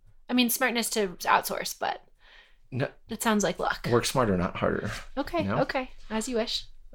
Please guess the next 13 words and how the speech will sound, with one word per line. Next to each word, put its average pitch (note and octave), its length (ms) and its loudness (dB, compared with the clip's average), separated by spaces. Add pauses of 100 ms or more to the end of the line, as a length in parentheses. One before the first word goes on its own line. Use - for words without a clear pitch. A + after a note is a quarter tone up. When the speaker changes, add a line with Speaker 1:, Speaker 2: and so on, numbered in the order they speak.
(140)
Speaker 2:
Okay, G2 440 2
now G2 140 0
Speaker 1:
That's F#2 100 2
a - 20 0
good F#2+ 140 2
high. G2 200 8
Speaker 2:
low. G2 340 8 (100)
Speaker 1:
It's - 120 -6
random, G#3+ 400 2
but G#3 120 -4
good. G#3 240 -4 (580)
<laughs> - 320 4 (640)
Speaker 2:
Um, G#2+ 800 -2